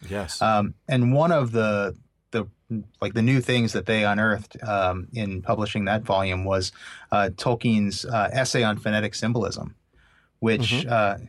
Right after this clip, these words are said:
Speaker 2: has a ton of cool stuff in it. But one of the things that's mentioned in that essay is this idea of phonetic predilection. Uh, and it's basically
Speaker 1: Say
Speaker 2: the
Speaker 1: that
Speaker 2: idea
Speaker 1: again?
Speaker 2: <laughs> phonetic predilection. It's
Speaker 1: Okay.
Speaker 2: basically, uh, a, a, a predilection for certain kinds of phonetic sounds.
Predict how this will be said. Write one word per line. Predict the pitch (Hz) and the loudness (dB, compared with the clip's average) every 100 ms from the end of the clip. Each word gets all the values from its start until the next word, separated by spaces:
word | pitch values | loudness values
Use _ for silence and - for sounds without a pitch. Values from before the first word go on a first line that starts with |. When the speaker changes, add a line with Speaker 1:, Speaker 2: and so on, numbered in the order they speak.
| - | -4
Speaker 2:
has | 127 101 | -2 -2
a | - _ - _ _ - | -8 _ -20 _ _ -10
ton | - 202 151 | 0 2 2
of | - | 0
cool | - 117 | -2 -2
stuff | - 110 113 | 0 -2 0
in | 117 | -2
it. | 98 | -2
But | 98 107 | -4 0
one | 135 | 2
of | 147 | 2
the | 113 | 0
things | 113 101 | -2 -2
that's | 92 | -2
mentioned | 110 120 101 | -2 0 -2
in | 98 | 0
that | 95 | 2
essay | 101 107 104 95 | 2 2 0 0
is | 92 | -2
this | 104 107 | -2 0
idea | 107 104 98 | 0 0 -2
of | 95 | -2
phonetic | - 107 107 107 98 - - | -2 2 2 2 -2 -6 -18
predilection. | - 117 110 101 - - 185 208 _ - - - - - | -4 0 0 0 -2 -2 0 -2 _ -20 -20 -20 -10 0
Uh, | 117 117 | 2 4
and | 127 | 2
it's | 117 | 2
basically | 147 - 139 | 0 0 2
Speaker 1:
Say | 120 | 4
Speaker 2:
the | |
Speaker 1:
that | 117 143 | 4 4
Speaker 2:
idea | 151 - - | 4 2 2
Speaker 1:
again? | 220 _ _ - | 0 _ _ -20
Speaker 2:
<laughs> | - 196 | -6 -2
phonetic | 160 - 143 139 156 202 - | -2 0 0 2 0 -2 -4
predilection. | 156 143 123 117 - 87 | -2 0 0 -4 -8 -14
It's | 92 - | -16 -6
Speaker 1:
Okay. | 147 151 143 | 0 2 2
Speaker 2:
basically, | 151 139 127 170 - _ 120 | 0 0 -2 -6 -8 _ -4
uh, | 120 - _ - | -4 -4 _ -6
a, | |
a, | 131 151 | -4 -4
a | - | -8
predilection | 117 180 170 156 143 147 127 | -4 0 2 2 0 -4 -4
for | 127 120 | -2 -2
certain | - 123 120 | -2 -2 -2
kinds | 120 117 107 | 0 0 -2
of | 101 | -4
phonetic | - 113 98 - | -2 -2 -2 -6
sounds. | 92 90 - - | -10 -10 -12 -16